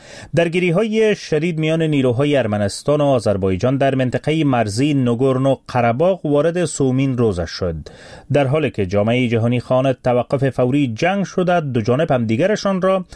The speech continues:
به دامن زدن نبردها متهم می‌کنند. تا حالا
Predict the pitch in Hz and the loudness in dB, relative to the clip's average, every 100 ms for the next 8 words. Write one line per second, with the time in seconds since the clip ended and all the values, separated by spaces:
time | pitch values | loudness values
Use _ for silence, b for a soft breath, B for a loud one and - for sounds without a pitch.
0 | B B 127 160 135 127 127 127 123 123 | B B -2 0 0 0 2 0 0 -2
1 | 139 202 202 165 139 135 - 143 147 131 | 0 0 0 0 0 -2 0 0 2 0
2 | 123 131 107 120 101 92 82 - 87 85 | 0 0 0 0 0 -2 -2 -4 -4 -4
3 | 78 - 123 147 165 | -6 -2 0 2 0